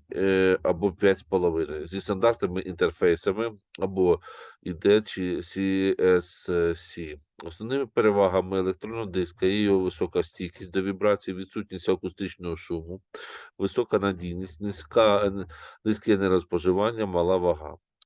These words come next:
Плати і зовнішні модулі вводу-виводу для комп'ютера випускаються багатьма незалежними виробниками,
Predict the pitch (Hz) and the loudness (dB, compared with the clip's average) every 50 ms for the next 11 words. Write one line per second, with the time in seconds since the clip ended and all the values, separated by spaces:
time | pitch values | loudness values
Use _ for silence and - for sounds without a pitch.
0 | _ _ - 127 123 113 107 101 - 117 107 101 - 101 98 117 120 117 110 104 | _ _ 0 2 2 2 2 0 -2 -6 -8 -6 -8 -6 -6 -6 -6 -6 -8 -8
1 | - - 101 98 95 92 92 82 90 87 90 92 90 98 104 104 90 92 90 95 | -6 -6 -4 -2 0 -2 0 0 -2 -2 -2 -2 -2 0 -2 0 0 0 2 2
2 | 98 92 90 87 87 87 85 90 85 - 92 87 82 - 85 82 92 95 92 98 | 2 2 2 0 0 0 2 0 0 0 -4 -8 -6 -8 -8 0 0 2 2 4
3 | 98 98 98 - - 104 - _ - 101 98 92 87 - - 90 85 85 87 90 | 2 2 0 -2 -6 -10 -6 _ 4 6 6 6 4 2 -2 -4 0 4 4 4
4 | 87 85 - 98 107 104 104 95 92 90 87 90 87 85 85 92 90 87 85 90 | 4 2 -2 -4 -4 -2 -2 -2 0 0 2 2 0 0 -2 -6 -10 -8 -4 -2
5 | 92 92 90 85 87 87 82 - - 80 80 78 67 | -2 -2 -2 -4 -6 -12 -8 -8 -6 -6 -6 -10 -12